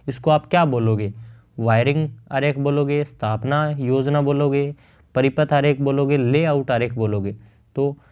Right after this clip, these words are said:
क्या आप इसको बोलोगे, ये एक डायग्राम दिया गया आपको सिंपल है, जो है सीढ़ियों की वायरिंग का डायग्राम है। तो इसको जो है आप क्या बोलोगे, तो इसका जो सही आंसर होगा वो आपका होगा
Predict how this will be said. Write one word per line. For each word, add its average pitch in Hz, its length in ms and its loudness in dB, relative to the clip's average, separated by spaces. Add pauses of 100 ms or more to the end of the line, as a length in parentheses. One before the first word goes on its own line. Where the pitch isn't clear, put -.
(260)
क्या 160 120 4
आप 139 440 -2
इसको 139 280 -2
बोलोगे, 131 420 2
ये 131 280 2
एक 131 100 0
डायग्राम 123 500 2
दिया 120 200 0
गया 117 220 0
आपको 117 240 -4
सिंपल 117 460 0
है, 147 140 -4 (560)
जो 120 140 0
है 123 200 2
सीढ़ियों 131 420 0
की 127 100 -2
वायरिंग 117 340 0
का 123 80 -2
डायग्राम 117 420 0
है। 120 220 -4 (480)
तो 123 120 0
इसको 123 280 0
जो 143 80 2
है 139 100 0
आप 147 160 0
क्या 156 180 2
बोलोगे, 135 380 2
तो 143 140 0
इसका 135 240 0
जो 143 140 2
सही 127 320 2
आंसर 147 300 2
होगा 139 280 2
वो 143 180 2
आपका 131 280 0
होगा 143 340 0